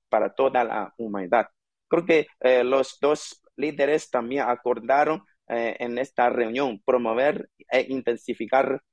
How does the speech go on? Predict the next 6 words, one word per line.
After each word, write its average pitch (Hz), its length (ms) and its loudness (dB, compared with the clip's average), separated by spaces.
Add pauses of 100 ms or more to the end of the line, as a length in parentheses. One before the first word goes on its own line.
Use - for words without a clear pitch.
el 120 140 -2
diálogo 135 600 2
y - 80 -2
la 120 180 4
cooperación 117 680 0
bilaterales 131 800 0